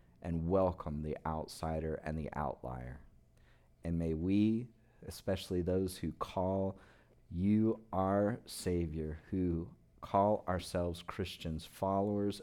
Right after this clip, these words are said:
of Jesus, may we do the same. Show us each how we can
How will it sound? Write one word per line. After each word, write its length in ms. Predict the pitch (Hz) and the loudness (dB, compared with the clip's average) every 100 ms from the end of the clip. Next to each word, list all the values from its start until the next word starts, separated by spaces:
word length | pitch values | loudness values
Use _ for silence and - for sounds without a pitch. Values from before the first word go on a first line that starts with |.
| - | -4
of 140 | 95 | -4
Jesus, 600 | - 82 73 71 - - _ _ - - _ | -2 -4 -4 -8 -10 -18 _ _ -20 -20 _
may 180 | - 85 | -4 0
we 340 | 80 92 98 101 | 2 2 4 2
do 440 | 87 87 85 82 - - | 0 0 0 -2 -6 -6
the 120 | 82 | -6
same. 500 | - 82 73 71 73 90 - _ _ - _ _ - | -4 -4 -4 -4 -8 -12 -18 _ _ -20 _ _ -20
Show 320 | - - 104 107 | -12 0 4 4
us 200 | 104 - | 2 -2
each 500 | 123 113 - - - _ _ - - _ | 0 0 -2 -12 -16 _ _ -20 -20 _
how 200 | - 101 | -2 2
we 160 | 92 92 | 2 0
can 600 | 90 - 90 92 95 98 | -2 -4 -2 0 -2 -4